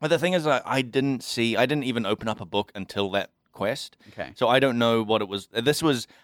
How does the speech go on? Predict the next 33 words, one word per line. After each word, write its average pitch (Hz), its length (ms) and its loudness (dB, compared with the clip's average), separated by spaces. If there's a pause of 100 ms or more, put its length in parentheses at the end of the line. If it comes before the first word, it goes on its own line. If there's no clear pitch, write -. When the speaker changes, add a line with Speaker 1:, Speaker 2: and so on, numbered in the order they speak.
Speaker 1:
after 123 260 0
the 107 380 0 (240)
montage 113 540 0
of 98 120 -8
you 104 80 -8
learning 110 300 6
to - 160 0
read. 123 400 2
Speaker 2:
<laughs> - 20 -18
Yeah. 98 300 2
Speaker 1:
So, 131 160 0
like, 127 160 4
you're 131 140 4
a - 20 0
bit 123 160 0
better 127 260 4
at 117 60 2
reading 143 280 4
then. 110 180 0
I 139 100 4
don't 143 140 6
know 143 100 6
what 131 140 4
it - 20 4
would 123 80 2
have 127 60 2
been 123 80 0
like 120 240 2
if 120 100 -4
you 123 160 4
opened 127 340 4
up 123 140 4
Speaker 2:
Goodness. 92 260 -14